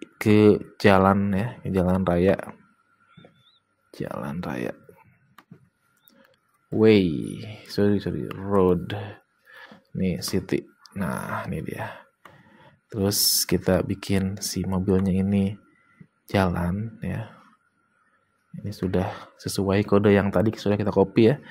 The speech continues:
Kita tinggal play ya, dan dia akan balik. Nah, kanan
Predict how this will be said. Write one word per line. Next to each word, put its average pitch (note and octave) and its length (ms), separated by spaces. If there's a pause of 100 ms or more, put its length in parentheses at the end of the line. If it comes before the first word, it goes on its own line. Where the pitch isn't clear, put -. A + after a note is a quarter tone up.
(440)
Kita - 240
tinggal F3+ 480
play C3 400 (480)
ya, - 80 (240)
dan F#2 160
dia G2 240
akan F#2+ 320
balik. F#2 160 (160)
Nah, - 320 (1500)
kanan D3 720